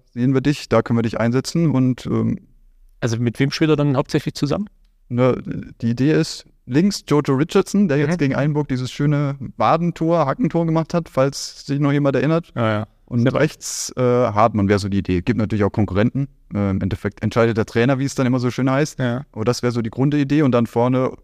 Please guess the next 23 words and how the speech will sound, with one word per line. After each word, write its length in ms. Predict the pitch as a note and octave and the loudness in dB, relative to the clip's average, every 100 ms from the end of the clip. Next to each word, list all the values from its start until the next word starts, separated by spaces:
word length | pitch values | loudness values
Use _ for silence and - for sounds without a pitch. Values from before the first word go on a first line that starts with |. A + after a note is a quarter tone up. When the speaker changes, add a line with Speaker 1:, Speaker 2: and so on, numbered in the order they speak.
| _ _ - | _ _ -8
Speaker 1:
Roschen 480 | G#2+ A#2+ - D#3+ | -2 0 0 0
oder 240 | D3 B2 B2+ | 2 0 -2
Akono, 480 | - C3+ D#3 F#3 G3+ _ _ | -2 0 2 2 -2 _ _
die 80 | D3 | -2
Speaker 2:
Mhm. 60 | |
Speaker 1:
beide 240 | C#3+ C3+ D3 | 0 2 2
noch 140 | C#3+ | 2
nicht 140 | D3 - | 2 0
so 120 | C#3+ | -2
gezündet 440 | C#3+ - D#3 D3+ | -2 0 0 2
sind, 200 | E3 E3 | 2 2
aus 160 | - - | 0 -2
unterschiedlichen 420 | C#3 C3+ C#3 C#3 | 0 0 2 2
Gründen. 400 | B2+ D3 D#3+ E3+ _ _ _ | 2 0 0 -4 _ _ _
Und 200 | - A2+ | -10 0
dann 200 | A#2 B2+ | 2 2
im 200 | - A#2+ | 2 0
Winter 260 | A2+ C3+ C3 | 0 2 2
dann 160 | B2+ | 2
vielleicht 280 | B2 A2+ A2 | 2 2 0
auch 100 | A2+ | -2
noch 120 | A2 | 0
Niedfeld. 560 | G#2 B2 - D3+ D#3 - | 0 -2 0 0 0 -6